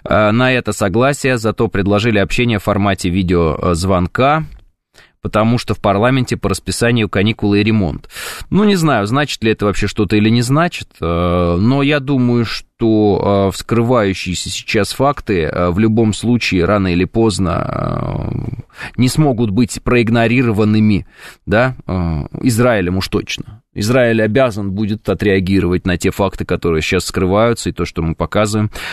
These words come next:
А, кстати, э, хотите, покажу вам бойцов, э, с, э, украинских, которые носят, э, мёртвую голову. Ну, вот этот значок, да,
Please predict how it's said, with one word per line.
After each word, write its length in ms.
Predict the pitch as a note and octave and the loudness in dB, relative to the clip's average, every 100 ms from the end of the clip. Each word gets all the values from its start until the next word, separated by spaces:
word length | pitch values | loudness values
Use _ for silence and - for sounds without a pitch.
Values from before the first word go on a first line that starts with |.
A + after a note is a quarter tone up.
| - | -6
А, 300 | - A2 A2+ | 0 2 2
кстати, 360 | - G3+ E3 D3 | 0 -2 0 0
э, 400 | C#3+ C#3 C#3+ C#3 | 0 0 0 0
хотите, 420 | D3 - G3 F3+ | -2 -2 -2 -2
покажу 400 | C#3 C3+ C3 D3+ | 0 0 0 2
вам 200 | C3+ A#2 | 2 2
бойцов, 560 | B2 A#2+ D3+ D#3 - | 0 0 -2 -2 -2
э, 280 | A#2+ A#2 A2+ G#2+ | 0 2 2 0
с, 220 | - - | -4 -2
э, 300 | G#2+ G#2 A2+ | -2 0 0
украинских, 720 | - B2+ B2+ C3 D3 - A#2 | 0 0 2 2 0 -2 -2
которые 400 | A2+ G#2 B2 A2+ | -2 0 2 2
носят, 420 | B2 C3 G#2+ - | 2 0 -4 -2
э, 140 | G#2 G2+ | 0 2
мёртвую 400 | C3 B2 G#2+ A2+ | 2 0 0 2
голову. 380 | B2+ F2+ F2+ F2 | 2 0 -4 -2
Ну, 140 | E3 | 0
вот 140 | B2 | 0
этот 220 | A2+ G#2 G2 | -2 -4 -2
значок, 540 | B2 B2+ F3+ F3+ G#2 | -2 0 0 -2 -2
да, 240 | A2+ C#3 | 0 0